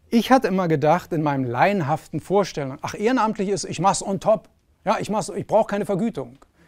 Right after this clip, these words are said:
So, ich zeig Ihnen mal kurz, wie es funktioniert. Also, wenn man Vorsitzender oder wenn man im Verwaltungsrat ist, so ist korrekt. Wenn ich im Verwaltungsrat des Z D F sitze, bekomme ich siebenhundertachtzig Euro pro Monat,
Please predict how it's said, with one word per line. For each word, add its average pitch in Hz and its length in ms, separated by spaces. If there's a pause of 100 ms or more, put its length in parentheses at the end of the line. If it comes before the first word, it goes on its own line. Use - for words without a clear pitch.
(180)
So, - 300
ich - 200
zeig 247 220
Ihnen 220 120
mal 202 100
kurz, 190 320
wie 170 60
es 165 80
funktioniert. 175 560 (500)
Also, 175 400 (640)
wenn 226 200
man 185 340
Vorsitzender 175 880
oder 156 180
wenn 196 100
man 156 200
im 175 160
Verwaltungsrat 147 640
ist, 139 220
so 180 160
ist - 100
korrekt. 120 400
Wenn 202 120
ich 214 120
im 220 100
Verwaltungsrat 165 680
des 170 160
Z 156 100
D 170 80
F 143 140
sitze, 180 480 (760)
bekomme 214 320
ich - 200
siebenhundertachtzig 185 1200
Euro 147 280
pro - 220
Monat, 180 540